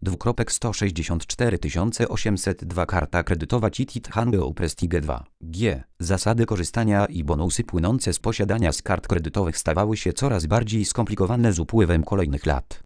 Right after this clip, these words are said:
Najpierw pojawiły się paski magnetyczne w celu przeprowadzania transakcji elektronicznych. Później zastąpiły je pierwsze chipy, aby klienci mogli po prostu machać kartami w kierunku czytnika, zamiast je przez niego przeciągać.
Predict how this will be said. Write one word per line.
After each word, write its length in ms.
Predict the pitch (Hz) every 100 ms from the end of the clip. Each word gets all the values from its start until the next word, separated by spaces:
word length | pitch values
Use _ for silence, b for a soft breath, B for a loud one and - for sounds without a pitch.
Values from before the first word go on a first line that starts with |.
| -
Najpierw 420 | 113 151 101 87
pojawiły 480 | - 78 78 117 113
się 140 | -
paski 380 | 101 110 - 104
magnetyczne 580 | 95 95 87 - - 85
w 60 |
celu 340 | - 113 101 98
przeprowadzania 680 | - 98 92 82 80 78
transakcji 680 | 73 113 104 104 - 110 101
elektronicznych. 840 | 92 90 - 76 87 - - - - -
Później 480 | 139 143 95 78
zastąpiły 560 | 82 113 - 85 117 104
je 100 | 101
pierwsze 340 | - 67 -
chipy, 440 | - - 82 78 - -
aby 200 | 92 87
klienci 480 | 101 98 117 120 90
mogli 280 | 120 123
po 120 | 117 98
prostu 320 | 98 92 -
machać 420 | 76 73 85 80
kartami 480 | - 78 113 101 92
w 60 |
kierunku 460 | - 87 95 - 90
czytnika, 520 | - - 98 - 64 -
zamiast 440 | - 107 95 85 -
je 100 | 82
przez 220 | - 82
niego 280 | 85 90 85
przeciągać. 800 | - 78 120 85 65 - -